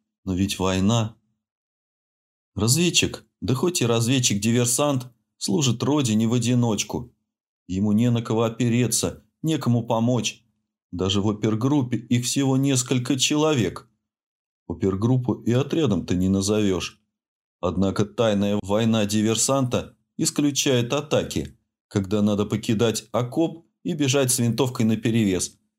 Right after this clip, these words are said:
а пули так и хлещут навстречу косым губительным дождём. Получается, что партизанская армия — это очень верное, точное название. В ней объединилось два начала –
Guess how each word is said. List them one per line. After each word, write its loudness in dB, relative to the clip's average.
а -4
пули 0
так -2
и 2
хлещут 0
навстречу 0
косым 2
губительным 0
дождём. 0
Получается, 0
что 0
партизанская -2
армия — 0
это -2
очень 0
верное, 0
точное 0
название. 0
В -4
ней 2
объединилось 0
два 0
начала – 0